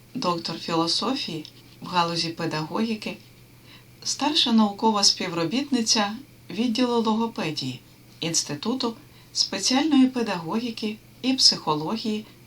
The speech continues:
імені Миколи Ярмаченка Національної академії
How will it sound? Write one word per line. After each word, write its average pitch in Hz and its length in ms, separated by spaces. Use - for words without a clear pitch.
імені 254 420
Миколи 196 420
Ярмаченка 190 840
Національної 165 840
академії 233 600